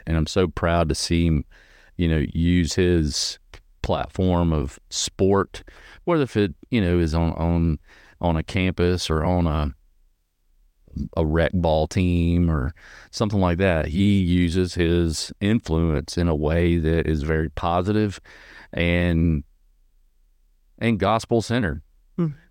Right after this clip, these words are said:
Speaker 1: He wants to see lives changed. And it is, it's just a, a really cool thing to be a part. He inspires me.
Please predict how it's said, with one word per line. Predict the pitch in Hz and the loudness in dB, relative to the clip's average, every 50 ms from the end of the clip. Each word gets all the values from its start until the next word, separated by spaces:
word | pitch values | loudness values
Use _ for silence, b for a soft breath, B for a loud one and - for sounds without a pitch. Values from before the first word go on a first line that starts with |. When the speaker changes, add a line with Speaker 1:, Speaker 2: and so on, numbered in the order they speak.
| _ _ _ | _ _ _
Speaker 1:
He | - 90 101 | 0 2 2
wants | 101 98 95 101 101 - | 4 4 2 0 -2 -2
to | - - | -4 -6
see | 92 - - 101 101 104 | -6 -2 0 0 2 2
lives | 92 87 80 82 87 92 85 - | 2 2 0 0 0 0 -2 -4
changed. | - - 92 90 98 85 73 62 - - - - B B B B B B B B B - | -4 -2 -2 0 0 -2 -2 -4 -6 -10 -14 -14 B B B B B B B B B -6
And | - 80 85 87 85 85 82 82 - | -2 0 0 2 2 2 0 0 0
it | - 90 92 | 0 0 2
is, | 90 80 78 76 71 - - - - _ _ _ _ _ - - | 2 2 0 -2 -2 -6 -10 -12 -14 _ _ _ _ _ -12 -4
it's | - 107 101 - | -2 -2 -2 0
just | - 107 104 - - - | -2 -2 -2 -2 -2 -2
a, | 95 85 82 82 80 - | 0 0 0 -2 -2 -2
a | - | -2
really | 95 87 101 101 95 92 80 | 0 2 2 2 2 2 0
cool | - 104 92 82 | 0 0 0 0
thing | - 101 87 85 | 0 0 0 2
to | 82 85 | 0 0
be | 78 80 80 | 2 2 0
a | 78 | 0
part. | - - - 82 78 64 - | 0 -2 -2 -2 -2 -2 -2
He | - 120 127 120 110 | -2 0 2 2 2
inspires | 98 90 85 - - 82 80 80 78 78 76 | 2 0 -2 -2 -2 -2 0 0 0 0 -2
me. | 71 71 69 - - | -2 -2 -4 -6 -10